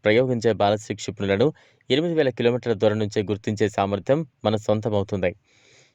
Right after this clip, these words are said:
అంతేకాదు, శత్రువుల నిఘా విమానాలు, యుద్ధ విమానాలు, అంతరిక్ష వస్తువులను సైతం వోరోనెజ్ రాడార్ వ్యవస్థ గుర్తించగలదు.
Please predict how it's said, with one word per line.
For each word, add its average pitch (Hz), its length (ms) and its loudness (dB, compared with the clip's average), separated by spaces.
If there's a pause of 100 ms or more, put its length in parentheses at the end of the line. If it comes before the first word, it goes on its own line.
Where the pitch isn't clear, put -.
(140)
అంతేకాదు, 143 480 0
శత్రువుల 123 440 2
నిఘా 107 400 2
విమానాలు, 113 440 2
యుద్ధ 110 260 -4
విమానాలు, 107 480 2
అంతరిక్ష 110 440 -4
వస్తువులను 101 580 0
సైతం 104 320 2 (440)
వోరోనెజ్ 123 480 2 (100)
రాడార్ 107 320 2
వ్యవస్థ 104 260 -2
గుర్తించగలదు. 110 720 0